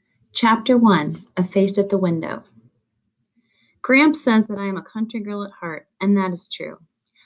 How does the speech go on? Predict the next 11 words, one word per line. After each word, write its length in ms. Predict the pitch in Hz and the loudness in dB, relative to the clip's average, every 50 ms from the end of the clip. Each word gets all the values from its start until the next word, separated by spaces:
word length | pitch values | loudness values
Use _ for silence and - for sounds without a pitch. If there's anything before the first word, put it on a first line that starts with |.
| _ _ | _ _
I've 140 | - 247 240 | -4 -2 0
lived 220 | 262 240 220 208 | 0 -2 -2 -2
most 260 | 240 262 294 320 - - | -2 -2 -2 -2 -2 -2
of 60 | 240 | -2
my 100 | 226 208 | -2 -2
thirteen 500 | 202 208 208 196 202 - - 202 196 190 | -2 -4 -6 -6 -6 -6 -6 -4 -4 -2
years 280 | 180 180 170 170 175 | -2 -4 -4 -6 -6
in 100 | 175 175 | -6 -8
By 180 | 170 170 170 175 | -6 -4 -6 -4
Banks, 300 | 170 175 170 175 175 - | -4 -4 -6 -6 -8 -10
Kentucky, 560 | - - 170 170 165 156 - - 151 156 _ | -10 -8 -8 -8 -8 -12 -14 -14 -16 -16 _